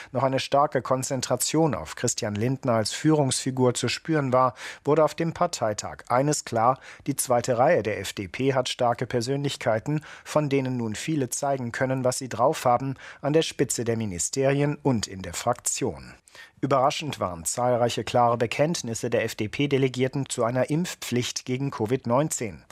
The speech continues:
Auch die F-D-P-Wählerschaft befürwortet dies mehrheitlich, wie auch mittlerweile die Mehrheit der deutschen Gesamtbevölkerung. Parteichef Lindner findet, wenn sich so starke Stimmungswechsel abzeichnen, könne man das nicht ignorieren. Eine Balance zwischen Freiheit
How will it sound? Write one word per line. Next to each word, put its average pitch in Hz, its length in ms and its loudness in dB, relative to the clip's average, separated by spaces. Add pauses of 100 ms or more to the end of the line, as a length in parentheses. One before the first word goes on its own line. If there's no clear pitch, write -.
(320)
Auch 127 160 4
die 127 120 2
F-D-P-Wählerschaft 123 1160 0
befürwortet 104 720 -4
dies 110 240 -6
mehrheitlich, 139 680 0 (300)
wie 123 200 0
auch 143 200 4
mittlerweile 139 480 4
die 147 100 0
Mehrheit 123 380 2
der 117 80 -4
deutschen 117 340 0
Gesamtbevölkerung. 120 1000 -2 (560)
Parteichef 135 580 0
Lindner 117 420 0
findet, 131 380 2 (240)
wenn 117 160 -2
sich 117 160 -4
so 139 180 0
starke 107 460 0
Stimmungswechsel 127 840 0
abzeichnen, 143 640 0 (240)
könne 139 200 2
man 135 140 2
das 160 200 2
nicht 107 280 -10
ignorieren. 113 760 0 (200)
Eine 120 200 -2
Balance 107 460 0
zwischen 127 300 -6
Freiheit 127 540 2